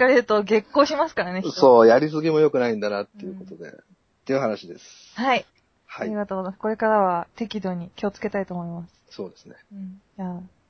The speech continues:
Speaker 1: じゃあ、私はですね、
Speaker 2: はい。
Speaker 1: 今回、島なんですけど。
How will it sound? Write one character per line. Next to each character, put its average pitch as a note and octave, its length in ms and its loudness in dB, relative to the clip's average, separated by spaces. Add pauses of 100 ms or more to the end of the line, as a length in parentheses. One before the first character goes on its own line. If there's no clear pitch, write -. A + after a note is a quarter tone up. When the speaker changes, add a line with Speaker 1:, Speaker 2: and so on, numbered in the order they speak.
(960)
Speaker 1:
じ - 160 -12
ゃ E3+ 300 -10
あ、 - 80 -20 (800)
私 A#3 340 -2
は A#3+ 160 2
で G#3 120 -4
す - 180 -12
ね、 F3+ 340 -6 (420)
Speaker 2:
は - 220 -16
い。 - 100 -20 (300)
Speaker 1:
今 C4 240 -2
回、 F#3+ 400 -2 (920)
島 C#4+ 340 2
な A3 120 2
ん F3+ 80 -2
で F#3+ 80 -2
す - 100 -6
け - 100 0 (340)
ど。 D#4+ 100 -4